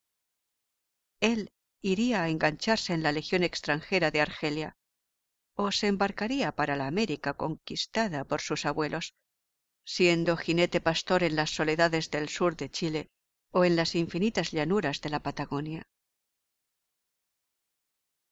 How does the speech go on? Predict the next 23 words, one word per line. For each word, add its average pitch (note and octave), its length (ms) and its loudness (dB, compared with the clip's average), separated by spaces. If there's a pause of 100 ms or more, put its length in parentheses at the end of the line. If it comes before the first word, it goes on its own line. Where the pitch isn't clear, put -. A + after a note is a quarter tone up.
(180)
Mientras G3 500 2
llegaba G3+ 540 2
el D3+ 160 -2
temido E3+ 340 4
momento, D3+ 580 -2 (800)
esta A3 320 -2
vida A3 320 0
azarosa F#3 560 0
y D3 80 -4
cruel, F3+ 460 -2 (640)
que E3+ 120 -4
le D3 140 -2
obligaba D#3 600 -4
a B2 40 -4
continuas D3 680 -2
mentiras, C#3 640 -4 (920)
era F3+ 260 4
el E3 100 2
periodo F3 540 2
mejor D#3 400 0
de D#3+ 120 -4
su - 120 -6
existencia. D#3 800 -6